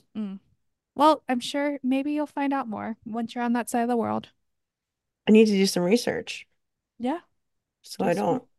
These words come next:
Speaker 2: say anything that's
Speaker 1: Yeah.
Speaker 2: offensive. Like
Speaker 1: Do you have
Speaker 2: I
Speaker 1: any
Speaker 2: just
Speaker 1: boys
Speaker 2: did.
Speaker 1: going on your trip or just your dad?
Speaker 2: Just my dad.
Speaker 1: Just your dad. Okay, all girls
Speaker 2: Yeah, there
Speaker 1: in
Speaker 2: were,
Speaker 1: jail.
Speaker 2: like, two guys that were considering it, and then
Speaker 1: They said, "Ta-ta."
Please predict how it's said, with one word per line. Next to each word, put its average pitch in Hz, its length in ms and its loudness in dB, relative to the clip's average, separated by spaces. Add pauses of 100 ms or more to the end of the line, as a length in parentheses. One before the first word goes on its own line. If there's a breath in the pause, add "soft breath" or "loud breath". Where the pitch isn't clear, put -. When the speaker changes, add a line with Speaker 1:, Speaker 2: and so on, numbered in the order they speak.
(840)
Speaker 2:
say 185 200 -6
anything 202 680 -8
that's 247 120 -8
Speaker 1:
Yeah. 240 80 -4
Speaker 2:
offensive. 220 520 -4 (200)
Like 254 120 -6
Speaker 1:
Do 262 60 -4
you 277 60 2
have 311 100 0
Speaker 2:
I 359 40 4
Speaker 1:
any 359 80 2
Speaker 2:
just 247 140 2
Speaker 1:
boys 208 200 4
Speaker 2:
did. 175 80 -4
Speaker 1:
going 269 240 0
on 269 120 0
your 269 140 0
trip 294 320 -6
or 233 80 -4
just - 560 -8
your 196 100 -6
dad? 196 380 -8 (260)
Speaker 2:
Just 214 220 2
my 175 80 0
dad. 180 320 2 (260)
Speaker 1:
Just - 160 -10
your 214 80 -12
dad. 196 260 -8
Okay, 214 200 -10
all 202 220 -6
girls 220 180 0
Speaker 2:
Yeah, 220 60 2
there 208 200 8
Speaker 1:
in - 60 4
Speaker 2:
were, - 20 2
Speaker 1:
jail. 277 80 -2
Speaker 2:
like, 294 180 0 (240)
two 190 960 6 (480)
guys 151 720 4 (100)
that - 140 2
were 151 140 2
considering - 600 0
it, - 160 -6
and - 120 -4
then 185 360 -4 (680)
Speaker 1:
They - 100 -16
said, 185 260 -14 (340)
"Ta-ta." 226 360 -8